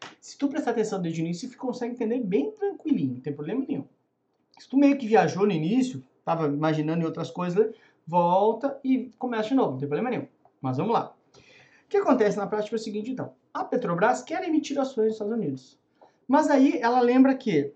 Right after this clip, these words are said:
putz, pra emitir ações lá, eu tenho que me adequar às regras de, ah, mercado acionário dos Estados Unidos.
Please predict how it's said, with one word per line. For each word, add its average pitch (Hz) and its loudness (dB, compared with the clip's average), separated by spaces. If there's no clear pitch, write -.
putz, 311 -8
pra - -4
emitir 262 0
ações 156 -4
lá, 170 0
eu 220 6
tenho 208 -2
que 185 -12
me 196 -4
adequar 180 -4
às 220 -4
regras 185 0
de, 170 -6
ah, 151 0
mercado 170 -2
acionário 143 -2
dos 143 -6
Estados 131 -10
Unidos. 165 -12